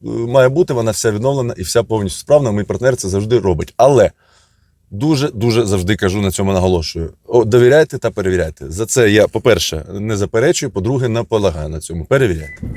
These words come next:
Електропривід кришки багажника в цьому поколінні вже усунута проблема, така, як тут була, нема, бо тут дуже-дуже повільно вона працювала, тут вона швиденько працює.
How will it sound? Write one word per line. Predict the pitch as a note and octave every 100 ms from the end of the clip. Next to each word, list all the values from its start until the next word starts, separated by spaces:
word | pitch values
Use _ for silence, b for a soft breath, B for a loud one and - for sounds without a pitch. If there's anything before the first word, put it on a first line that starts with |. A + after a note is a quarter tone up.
| - B B B B B B -
Електропривід | D3 E3 D3+ D3 D3 -
кришки | C#3 - B2+
багажника | A#2+ A#2 G2+ G2
в |
цьому | - A#2 G#2+
поколінні | G#2+ A#2 G#2+ G2+
вже | F#2+
усунута | A2 - G#2 F#2+ G2
проблема, | A2+ G#2 G#2+ G2 F#2 - -
така, | G#2 A#2 G#2+
як | F#2+
тут | - G2+
була, | F#2 G2+ F#2+ -
нема, | G#2 C3 C#3
бо | G#2+
тут | G2
дуже-дуже | F2+ B2 A2 A2 F#2+
повільно | F#2 F#2+ F2+
вона | F2+ F2+
працювала, | F#2 - G#2 B2 A#2+ G2
тут | G#2 F2+
вона | F2+
швиденько | - B2 A2 F#2+ B2+ G2+
працює. | F2+ F#2 - F2